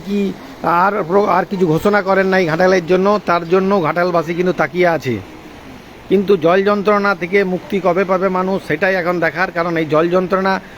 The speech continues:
আজকের নয়, বহু বছর ধরে এই জল যন্ত্রণা চলে আসছে। এই মাস্টার প্ল্যান হলে কতটা জল যন্ত্রণা থেকে মানুষ মুক্তি পাবে বা এই মাস্টার প্ল্যান কবে কাজ শেষ হবে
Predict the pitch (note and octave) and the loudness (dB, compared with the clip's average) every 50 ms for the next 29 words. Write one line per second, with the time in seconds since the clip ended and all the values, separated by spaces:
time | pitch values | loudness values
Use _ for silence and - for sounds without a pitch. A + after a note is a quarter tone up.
0 | - - C#3+ E3 E3 D#3+ F#3+ G3 F#3+ F#3+ F#3+ G3 F#3+ D#3 D#3 F3 F#3 G3 G3 F#3 | -6 -4 -4 -4 -2 0 0 0 0 0 0 0 0 2 4 4 4 4 4 2
1 | - F#3 F#3 E3 F3 F#3 F#3 F3+ F3 D#3+ E3+ E3 E3+ E3+ F3 F3+ F3+ E3+ F#3 F3 | 0 0 -2 0 0 0 0 0 0 2 0 0 0 0 -2 -2 -2 0 -2 -2
2 | F3+ E3+ - E3+ E3+ F3+ F#3+ F#3 E3+ - - - G3+ G#3+ G3+ G3+ - - - - | -2 -2 0 0 0 2 2 0 -2 -4 -2 0 0 0 0 -2 -8 -16 -20 -20
3 | - - - - - D3+ E3 E3+ E3 E3 D#3 D3+ - G#3 G3 F3+ F3+ F#3+ F#3+ F#3 | -18 -18 -12 -4 0 2 2 2 2 0 -2 0 0 -2 -2 0 0 0 0 2
4 | F#3 E3+ D#3 F3+ F#3+ F#3 - - D#3+ D#3+ - G#3+ E3+ - F3+ F#3+ F#3+ G3 F#3 F#3+ | 0 0 0 2 2 0 0 0 -2 -2 0 0 0 0 0 0 0 0 0 0
5 | F#3+ F#3+ F#3+ F#3 F3+ F#3 F3+ F3 F3+ F3+ D#3 D#3 F3+ F3 - - G#3 G3 F#3+ F#3 | 0 0 0 0 0 0 0 0 0 0 -2 0 -2 -2 -2 0 2 2 2 2
6 | E3 F3 F3 F3 D3+ D3+ E3+ E3+ E3+ F3 - - - - - - D#3+ E3+ E3+ F3 | 2 2 0 0 0 0 0 0 0 0 -4 -10 -20 -12 -2 0 2 2 2 2
7 | F#3 F3+ - A#3+ A3+ G3+ A3 A3+ G3+ F3+ D3 B2 - - - - - - - E3+ | 0 0 0 -2 0 2 2 0 0 0 -4 -8 -12 -16 -20 -20 -14 -4 0 2
8 | G3 G#3+ A#3 A#3 - G#3 G3 G3+ E3 - G3 G3 - - G3 G3 E3+ D3 B2 A2+ | 2 2 2 0 0 0 -2 -2 -2 -2 -2 -2 0 2 2 2 2 0 -2 -4